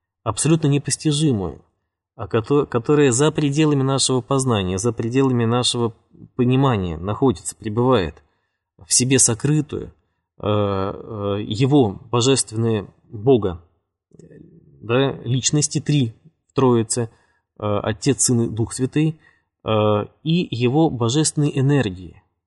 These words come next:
божественные энергии, в которых Бог себя открывает, которыми Бог, э, поддерживает бытие Вселенной.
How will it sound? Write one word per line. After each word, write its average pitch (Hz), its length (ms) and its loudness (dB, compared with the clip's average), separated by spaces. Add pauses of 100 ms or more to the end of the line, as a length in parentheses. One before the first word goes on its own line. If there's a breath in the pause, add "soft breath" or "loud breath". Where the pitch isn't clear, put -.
божественные 127 600 0
энергии, 107 460 -2 (380)
в - 20 -20
которых 123 460 2
Бог 165 200 2
себя 131 280 0
открывает, 117 640 0 (720)
которыми 131 500 2
Бог, 156 400 2 (120)
э, 110 300 2 (100)
поддерживает 120 720 2
бытие 123 600 0 (460)
Вселенной. 113 580 0